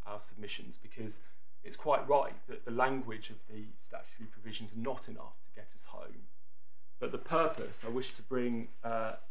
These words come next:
particular attention in these oral submissions to Ewing and New, two Court of Appeal level authorities as to the purpose. So Ewing and News International, um,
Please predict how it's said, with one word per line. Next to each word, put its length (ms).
particular 480
attention 600
in 80
these 420
oral 300
submissions 800
to 320
Ewing 360
and 100
New, 220
two 240
Court 320
of 80
Appeal 540
level 300
authorities 800
as 100
to 100
the 100
purpose. 480
So 240
Ewing 360
and 120
News 280
International, 760
um, 260